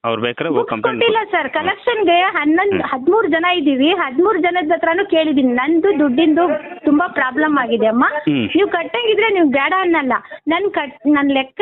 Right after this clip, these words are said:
Speaker 2: ಆಗೋವರೆಗೂ ನಾನ್ ಬುಕ್ ಕೊಡೋದಿಲ್ಲ. ನೀವು
Speaker 1: ಹ್ಮ್.
Speaker 2: ದುಡ್ಡು ಇಟ್ಕೊಳ್ರಿ.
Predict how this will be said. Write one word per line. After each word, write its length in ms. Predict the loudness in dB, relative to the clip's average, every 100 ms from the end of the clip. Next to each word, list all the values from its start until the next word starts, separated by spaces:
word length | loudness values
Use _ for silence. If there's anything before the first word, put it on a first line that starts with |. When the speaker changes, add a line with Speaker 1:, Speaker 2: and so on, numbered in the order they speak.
| 0
Speaker 2:
ಆಗೋವರೆಗೂ 680 | 2 0 0 0 0 0
ನಾನ್ 460 | 0 0 -2 -2 0
ಬುಕ್ 320 | 0 0 -4
ಕೊಡೋದಿಲ್ಲ. 560 | -2 0 0 0 0 0 -2 -6 -8 0
ನೀವು 140 | 2
Speaker 1:
ಹ್ಮ್. 80 | 4
Speaker 2:
ದುಡ್ಡು 220 | 2 2
ಇಟ್ಕೊಳ್ರಿ. 580 | -2 -2 -2 0 -2 -4